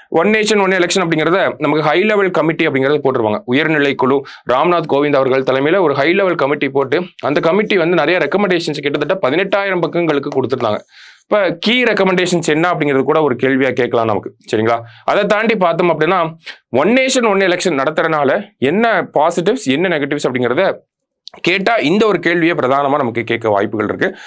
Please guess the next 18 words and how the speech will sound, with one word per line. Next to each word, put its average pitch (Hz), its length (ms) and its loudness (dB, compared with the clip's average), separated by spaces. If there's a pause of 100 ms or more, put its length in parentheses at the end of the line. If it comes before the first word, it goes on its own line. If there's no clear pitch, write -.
அப்ப - 160 -2
அப்படி 160 220 2
ஒரு 151 120 0
கேள்வி 208 260 0
கேட்டாங்கன்னா, 170 280 0
அதுக்கு 170 280 0
எப்படி 170 160 -2
பதில் 151 260 0
அளிக்கணும் 139 440 -2
அப்படிங்கிறத 110 280 -2
பத்தி 117 180 -4
நம்ம 92 180 -2
பார்ப்போம். - 320 -4 (120)
சரியா? - 320 -2 (280)
So, 165 120 -2
எல்லாமே 214 260 2
நமக்கு 185 360 0
பாடசாலையில 202 640 2